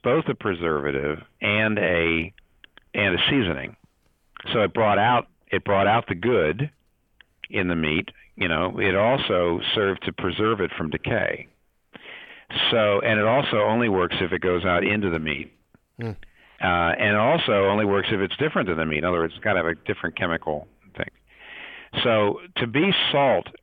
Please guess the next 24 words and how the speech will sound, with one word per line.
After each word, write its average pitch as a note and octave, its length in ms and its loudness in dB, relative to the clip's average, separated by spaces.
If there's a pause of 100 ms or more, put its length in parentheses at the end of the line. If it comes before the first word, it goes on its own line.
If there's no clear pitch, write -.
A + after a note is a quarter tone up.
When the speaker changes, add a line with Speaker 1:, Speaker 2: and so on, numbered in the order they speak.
(160)
Speaker 1:
in G2 260 -2
society E2+ 500 2
means E2+ 600 0 (340)
that F#2 220 0
we're G2 200 0
supposed G2 400 -4
to G2 80 -2
be E2+ 340 0 (380)
doing F#2+ 260 0
everything A#2+ 540 0
we G#2+ 120 0
can D#2+ 360 -2
to E2 80 -2
be E2 220 0
engaged, D#2+ 720 0 (760)
to G2 100 -2
be F#2+ 120 0
bringing A2 300 0
out G2 100 0
the F2+ 120 0
very F#2 240 2
best A2+ 420 2
and F2+ 120 0
appreciating G#2 840 0